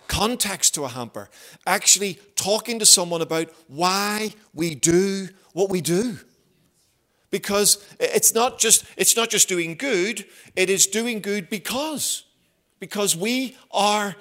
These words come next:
followers of Jesus whose lives have been enriched by Jesus himself, and we want to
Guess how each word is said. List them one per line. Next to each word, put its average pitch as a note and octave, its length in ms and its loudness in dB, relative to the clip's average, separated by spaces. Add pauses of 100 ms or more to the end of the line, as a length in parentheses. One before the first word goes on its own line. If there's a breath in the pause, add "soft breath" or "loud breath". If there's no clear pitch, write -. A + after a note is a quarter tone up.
(240 soft breath)
followers B3 600 4
of F#3 100 -2
Jesus D3 400 -4 (180 soft breath)
whose F3 240 0
lives F3+ 400 0
have F#3+ 140 0
been F3 160 -4
enriched D#3 420 -6
by C#3 160 -8
Jesus C#3+ 380 -8
himself, A#2 500 -6 (300 soft breath)
and A#2 200 -6
we C#3+ 200 -2
want B2+ 400 -4
to A#2 340 -4